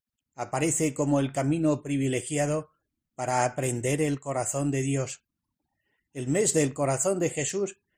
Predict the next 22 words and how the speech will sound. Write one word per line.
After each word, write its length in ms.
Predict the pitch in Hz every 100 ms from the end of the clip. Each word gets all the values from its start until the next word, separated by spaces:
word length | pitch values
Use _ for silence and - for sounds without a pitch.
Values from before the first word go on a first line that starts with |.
| _ _ -
nos 240 | 135 127
ofrece 540 | 135 135 175 - 156
esa 220 | 160 - 151
admirable 640 | 135 135 131 143 139 139
oportunidad, 840 | 135 131 131 131 131 131 127 110 _ _ _ _ _ _ _
prestar 440 | - 120 117 147 156
oído 380 | 156 156 135 127
a 60 |
la 160 | 123 120
palabra 560 | 123 131 160 160 151 - 156 _
para 220 | 135 127
conocer 500 | 131 123 120 151 151
mejor 420 | 143 117 - 139
el 160 | 135 127
corazón. 600 | - 127 120 135 117 107 _ _ _ _ _ _ _ _ _ _
Junto 340 | - 139 139
a 60 | 139
la 100 | 139
escucha 480 | 135 165 165 156 135
de 140 | 135
la 160 | 127 123
palabra, 560 | 123 147 151 180 175